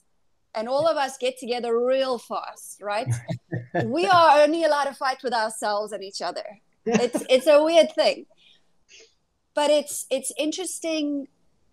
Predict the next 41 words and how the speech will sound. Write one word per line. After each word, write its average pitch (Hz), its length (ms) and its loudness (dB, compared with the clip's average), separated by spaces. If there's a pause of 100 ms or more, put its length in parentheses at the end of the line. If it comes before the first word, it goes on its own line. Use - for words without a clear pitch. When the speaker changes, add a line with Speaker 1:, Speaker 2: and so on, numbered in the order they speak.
(160)
Speaker 1:
how 247 300 2
that 254 300 4
has 226 340 0 (100)
helped 269 340 0
me 185 240 -4
a 151 80 -2
lot 196 600 0 (440)
in 226 240 -2
bringing 247 340 2
teams 226 460 0
together. - 580 -4 (600)
Um, 220 420 6 (200)
slowly, 262 800 0
like, 220 180 -4
figuring 262 420 -6
out 233 220 -6
who 254 220 -6
matches 233 560 -6
who 240 320 4
and 190 140 0 (540)
just 453 160 -2
utilizing 277 520 0
all 285 160 -4
sorts - 280 -6
of 214 80 -6
great 220 280 6
things, 233 260 2
but 240 140 0
really 320 260 4
finding 277 340 4
the 262 80 0
people 233 280 2
who 214 100 6
are 202 140 6
passionate 196 420 0
in 190 100 -2
helping 220 400 2
you 208 140 0
forward 233 500 6
your 196 80 -4
business. 226 340 0